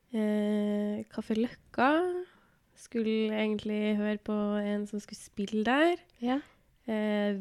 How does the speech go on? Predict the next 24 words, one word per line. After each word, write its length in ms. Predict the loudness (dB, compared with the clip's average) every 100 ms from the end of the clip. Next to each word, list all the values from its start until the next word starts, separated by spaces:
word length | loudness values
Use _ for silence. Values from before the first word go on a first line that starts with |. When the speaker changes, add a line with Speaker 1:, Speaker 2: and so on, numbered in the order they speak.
| -6 -6
Speaker 1:
vi 140 | 2 2
var 220 | 4 2
jo 80 | 2
fulle 240 | 4 4 4
og 80 |
jævlig, 300 | 4 2 4 2
så 100 | 4
vi 140 | 4 4
var 220 | 6 6
jo 80 | 4
ikke, 240 | 4 2 2 0 2 8
<laughs> 140 | 8 6 -2
vi 80 | 0
kom 220 | 2 2
jo 80 | 0
etter 300 | -4 2 6
han 60 | 6
var 80 | 8
ferdig 240 | 6 4
å 60 | 2
spille. 300 | 2 4 4 2 -4
<laughs> 140 | 0 2 0 -2 -4 -4 -8 -6 -10 -6 -2 0 0 2 4 4
Og, 160 | 4 6
eh, 800 | 8 8 6 4 2 2 0